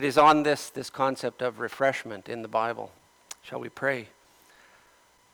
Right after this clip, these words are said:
Our Father, we thank you that we indeed know of a higher reality, which is your reality, which is the reality.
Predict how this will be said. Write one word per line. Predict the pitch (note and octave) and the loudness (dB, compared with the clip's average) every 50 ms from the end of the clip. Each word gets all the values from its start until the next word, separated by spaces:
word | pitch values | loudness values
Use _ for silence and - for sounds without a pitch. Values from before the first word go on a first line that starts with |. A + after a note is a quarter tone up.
| _ - | _ -10
Our | - A#2+ | -10 -8
Father, | - - C#3 C#3+ D3 C#3+ C3 | -2 2 4 4 4 4 0
we | B2 B2+ | -4 -6
thank | - - C#3+ C#3+ C#3 - - | -6 -2 -2 -2 -2 -2 -4
you | C3+ C3+ | -8 -6
that | A#2 B2+ B2 A#2+ | -4 -4 -4 -4
we | A2+ A#2 C3+ C3+ C3 | -6 -10 -8 -8 -8
indeed | B2+ B2+ A#2 C#3+ D3 D3 B2+ | -8 -8 -8 -8 -8 -8 -6
know | C#3 C#3 C#3 C#3+ | -2 -2 0 0
of | C#3 - - A#2+ B2 | -2 -4 -4 -6 -6
a | A#2+ | -6
higher | A#2 C3 C3 C#3 C3+ C3 | -2 0 0 0 0 -2
reality, | B2 B2+ B2+ A#2 A#2 B2+ D3 D3+ D3 D3 C#3+ | -4 -6 -6 -2 0 0 0 0 -2 -4 -6
which | C3+ C#3 C#3 - - | -8 -8 -10 -10 -8
is | C#3 D3 B2 A2+ | -10 -10 -10 -8
your | C3+ E3 G3 F#3+ | -4 -4 -4 -4
reality, | C#3+ B2+ G#2+ G2+ G#2+ G#2 A#2+ A#2+ A#2 A2+ | -4 -4 -2 -2 -2 -2 -4 -6 -10 -14
which | B2 A#2 A2+ C3 - C3+ | -14 -12 -14 -14 -12 -12
is | C3+ B2 A2+ | -12 -12 -14
the | - D3 C3+ C3+ | -14 -14 -12 -12
reality. | B2 B2 A2+ G#2 G2+ G#2 A2 B2 - G#2+ - - | -10 -8 -6 -6 -4 -6 -6 -10 -12 -14 -20 -20